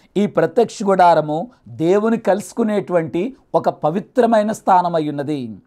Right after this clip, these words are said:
కాబట్టి ఇశ్రాయేలు వారందరూ కూడా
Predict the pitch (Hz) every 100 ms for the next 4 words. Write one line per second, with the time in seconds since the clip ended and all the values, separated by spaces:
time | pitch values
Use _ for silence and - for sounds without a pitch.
0 | _ _ _ 135 123 120 175 226 - _
1 | - 156 - 185 190 190 185 180 160 170
2 | 170 151 147 151